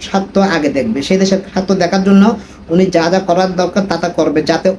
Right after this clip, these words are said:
উনি ওনার দেশে গিয়ে বলতে পারেন, "এই দেখেন, আমি অমুক দেশে, বাংলাদেশে গিয়ে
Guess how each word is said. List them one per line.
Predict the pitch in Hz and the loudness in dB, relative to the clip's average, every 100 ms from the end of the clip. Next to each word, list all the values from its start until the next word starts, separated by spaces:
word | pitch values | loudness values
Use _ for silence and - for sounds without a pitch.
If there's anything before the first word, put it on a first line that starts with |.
| - | 0
উনি | 175 190 196 | 2 4 4
ওনার | 170 170 160 | 2 0 0
দেশে | 160 175 | 0 0
গিয়ে | 170 | 0
বলতে | 156 156 139 | 2 0 0
পারেন, | 139 143 | -2 0
"এই | 156 175 | 0 0
দেখেন, | 156 170 160 - - - - | -2 -2 -4 -6 -20 -16 -4
আমি | 147 180 196 - - - - - - | 0 2 2 -2 -10 -20 -20 -20 -6
অমুক | 175 170 165 | 0 2 0
দেশে, | 143 165 196 185 | 0 -2 0 0
বাংলাদেশে | 160 160 160 151 185 | 0 0 -2 -2 0
গিয়ে | 175 170 214 | 2 4 2